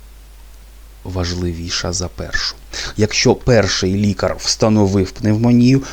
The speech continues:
а другий відкинув, то пацієнт чомусь психологічно більше вірить другому. І навпаки. А навпаки, це частіше.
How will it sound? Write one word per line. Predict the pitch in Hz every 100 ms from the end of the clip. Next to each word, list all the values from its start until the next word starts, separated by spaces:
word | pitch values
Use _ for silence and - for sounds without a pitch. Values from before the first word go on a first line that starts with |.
| -
а | -
другий | 117 123 120 90 90 - -
відкинув, | 98 104 - - 120 92 127 - -
то | - 117
пацієнт | - - 98 95 113 135
чомусь | - 123 92 101 -
психологічно | - - - 107 92 87 104 - 123 - - 95
більше | 90 90 - - - -
вірить | 90 90 95 92 - -
другому. | 110 98 85 - - - -
І | 127
навпаки. | 123 - 135 - - - - - - - - - - - - -
А | -
навпаки, | 98 - - - 95
це | - 90
частіше. | - - 120 - 82 -